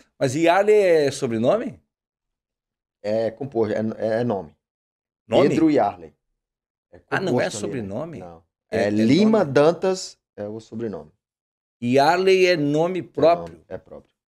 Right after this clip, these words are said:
Speaker 1: É comum isso. Tem esse nome, Yarley.
Speaker 2: Marcos Antônio.
Speaker 1: Sim, sim, mas Yarley
Speaker 2: Pedro
Speaker 1: tem.
Speaker 2: Yarley.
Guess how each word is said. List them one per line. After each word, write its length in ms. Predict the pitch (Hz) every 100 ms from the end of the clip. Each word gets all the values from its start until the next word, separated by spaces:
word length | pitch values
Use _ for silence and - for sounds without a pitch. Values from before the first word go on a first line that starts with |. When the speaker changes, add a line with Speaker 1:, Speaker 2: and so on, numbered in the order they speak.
| _ _ _ _ -
Speaker 1:
É 40 | -
comum 380 | 269 135 175
isso. 400 | 214 185 - 120 _ _ _ _ _ _ _ _ _ _
Tem 140 | - 370
esse 180 | - 117
nome, 240 | 135 185
Yarley. 200 | 117 131
Speaker 2:
Marcos 260 | 143 - -
Antônio. 580 | 120 - 127 156 147 131 _ _ _
Speaker 1:
Sim, 160 | - 226
sim, 160 | -
mas 200 | 190 95
Yarley 460 | 107 107 131 139 98
Speaker 2:
Pedro 300 | 151 180 156
Speaker 1:
tem. 80 | 131
Speaker 2:
Yarley. 340 | 120 123 107